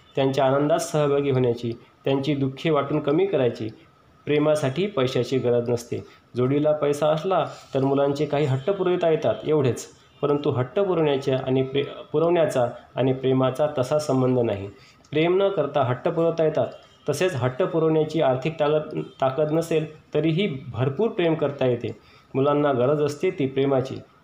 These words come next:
पैसा कमी जास्त असेल तर बालमनालासुद्धा ते समजू शकते. हळूहळू पालकांच्या डोक्यात प्रकाश पडला की त्यांनी मुलाला प्रेमाव्यतिरिक्त सर्व काही दिले, पण मग स्वतःचा बचाव करू पाहताना त्यांनी प्रश्न केला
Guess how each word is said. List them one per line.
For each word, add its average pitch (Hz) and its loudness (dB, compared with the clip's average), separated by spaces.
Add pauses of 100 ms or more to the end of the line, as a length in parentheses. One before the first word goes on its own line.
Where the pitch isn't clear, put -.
पैसा 143 0
कमी 170 0
जास्त 170 -2
असेल 175 -2
तर 160 0
बालमनालासुद्धा 147 0 (100)
ते 160 0
समजू 147 -2
शकते. 131 -8 (400)
हळूहळू 165 0
पालकांच्या 139 0
डोक्यात 135 -2
प्रकाश 143 -2
पडला 120 0 (1160)
की 170 0
त्यांनी 143 2
मुलाला 131 2
प्रेमाव्यतिरिक्त 135 0
सर्व 135 0
काही 160 0
दिले, 127 0 (640)
पण 143 2
मग 156 2
स्वतःचा 139 -2
बचाव 127 0
करू 139 -2
पाहताना 139 -2
त्यांनी 139 0
प्रश्न 135 -2
केला 127 -2